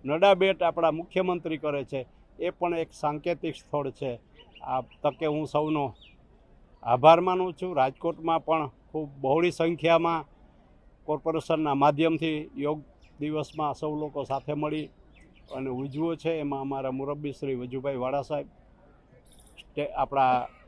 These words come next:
ઇન્ચાર્જ મેયર શ્રી નરેન્દ્રસિંહ જાડેજા સાહેબ,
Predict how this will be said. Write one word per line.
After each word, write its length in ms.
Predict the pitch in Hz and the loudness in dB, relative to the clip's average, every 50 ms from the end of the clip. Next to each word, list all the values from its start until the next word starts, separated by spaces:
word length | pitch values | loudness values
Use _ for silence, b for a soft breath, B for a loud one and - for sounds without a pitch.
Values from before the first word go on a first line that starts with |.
| 220 - - | -20 -12 -8
ઇન્ચાર્જ 520 | 143 143 151 143 - 143 143 143 139 123 120 | -6 -6 -4 -2 0 0 2 2 0 -2 -2
મેયર 320 | 123 135 143 151 147 139 | -2 0 0 0 -2 -2
શ્રી 160 | 120 147 143 | -4 -4 -4
નરેન્દ્રસિંહ 640 | 127 127 135 135 139 147 143 131 131 123 - 139 120 | -4 -4 -6 -6 -6 -6 -6 -6 -6 -6 -6 -6 -4
જાડેજા 400 | 110 123 131 143 147 147 147 143 | -2 -2 -2 -2 -4 -6 -6 -6
સાહેબ, 240 | - - 147 147 | -6 -4 -6 -6